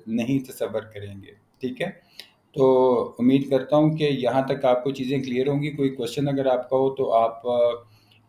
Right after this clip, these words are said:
अ, comment सेक्शन में जो है वो, अ, कर सकते हैं। इसमें यहाँ पर जो, अ, आर्टिकल सेवनटीन है, इस वक्त ये जो blue में आपको है, ये, अ, बेयर Act है।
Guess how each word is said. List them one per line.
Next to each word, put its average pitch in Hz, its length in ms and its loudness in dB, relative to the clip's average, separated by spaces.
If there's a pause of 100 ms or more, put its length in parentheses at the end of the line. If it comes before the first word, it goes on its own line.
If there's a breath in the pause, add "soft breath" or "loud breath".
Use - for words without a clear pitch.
(260)
अ, 110 440 4
comment 131 260 2
सेक्शन 127 360 -2
में 123 140 2
जो 120 140 -4
है 110 120 2
वो, 110 180 -2
अ, 107 400 -4
कर 110 120 -2
सकते 143 300 -8
हैं। 185 300 -6 (380 soft breath)
इसमें 175 760 0
यहाँ 147 400 4
पर 160 220 0
जो, 156 160 0
अ, 139 160 4
आर्टिकल 143 580 4
सेवनटीन 143 640 0
है, 147 220 2
इस 139 140 -4
वक्त 135 220 -4
ये 135 200 2
जो 135 140 2
blue 127 280 -2
में 156 120 4
आपको 135 600 2
है, 127 320 -2
ये, 135 160 4
अ, 131 180 -6
बेयर 117 500 0
Act 156 260 -2
है। 151 180 -6